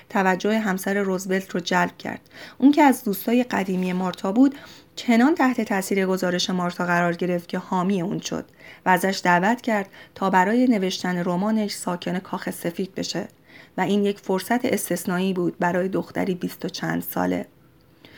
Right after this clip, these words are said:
مارتا گلهورن توی سفری که با مادرش میره فلوریدا، توی کافه‌ای با یه نویسنده سرشناس آمریکایی به اسم ارنست همینگوی آشنا می‌شه و کمی بعد رابطه عاطفی بین اونها شکل می‌گیره. مدتی بعد همینگوی میگه که می‌خواد به اسپانیا بره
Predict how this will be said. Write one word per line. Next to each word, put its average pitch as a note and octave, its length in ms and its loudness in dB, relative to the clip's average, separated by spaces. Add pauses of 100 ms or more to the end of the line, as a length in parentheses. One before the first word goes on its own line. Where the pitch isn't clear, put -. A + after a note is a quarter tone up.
(300)
مارتا C4 300 6
گلهورن C4 520 6
توی F4 180 2
سفری A#3+ 480 0
که C4 300 4
با G3+ 100 0
مادرش F3+ 480 0
میره F3 160 0
فلوریدا، F#3 680 2
توی C4 240 4
کافه‌ای G#3+ 540 -2
با G3 120 0
یه G3+ 120 0
نویسنده F3+ 580 -2
سرشناس F3 640 -4
آمریکایی F3+ 600 -2
به F3 80 0
اسم E3+ 180 -4
ارنست F3 460 -4
همینگوی F3+ 440 0
آشنا F3 360 -2
می‌شه - 300 -4 (580)
و F#3 60 2
کمی F#3+ 360 0
بعد G#3+ 360 2
رابطه F#3 600 0
عاطفی E3+ 540 -2
بین F#3 240 0
اونها F3+ 320 -4
شکل F3+ 420 -4
می‌گیره. E3+ 360 -4 (960)
مدتی D#4+ 360 8
بعد D4 320 4
همینگوی G#3+ 440 2
میگه G3+ 260 2
که A3 140 -2
می‌خواد G#3 420 0
به - 120 -4
اسپانیا F3 540 -2
بره G#3+ 340 -2